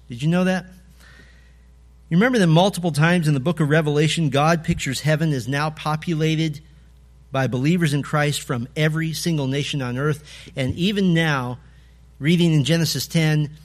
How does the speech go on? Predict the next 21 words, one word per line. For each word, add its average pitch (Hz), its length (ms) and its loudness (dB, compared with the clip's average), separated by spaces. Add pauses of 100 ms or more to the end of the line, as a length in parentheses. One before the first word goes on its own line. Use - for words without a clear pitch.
(240)
a, 147 60 0
a 147 260 0
Jew 156 360 2
would 147 100 2
say, 143 240 -2
"Oh 160 280 4
yeah, 131 340 0
those 143 300 2
rotten 160 420 0
Egyptians. 120 600 -4
We 175 200 2
know 175 240 6
they're 165 260 6
the 151 100 0
bad 143 300 0
guys. 104 300 -8
The 139 160 0
emphasis 160 480 4
is 117 100 -4
on 120 220 -2
them." 127 300 0